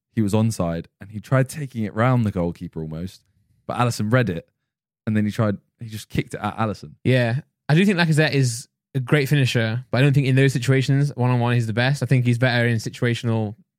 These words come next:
Speaker 2: with the ball forced to him. He
Speaker 1: Yeah,
Speaker 2: just
Speaker 1: it was, it was almost like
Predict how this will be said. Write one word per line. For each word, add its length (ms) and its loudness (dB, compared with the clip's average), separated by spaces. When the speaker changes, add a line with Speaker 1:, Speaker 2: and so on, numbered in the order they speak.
Speaker 2:
with 100 -4
the 60 -2
ball 160 2
forced 320 -2
to 80 -4
him. 240 -4
He 60 -2
Speaker 1:
Yeah, 180 6
Speaker 2:
just 100 4
Speaker 1:
it 60 2
was, 160 2
it 120 0
was 120 6
almost 240 2
like 200 -2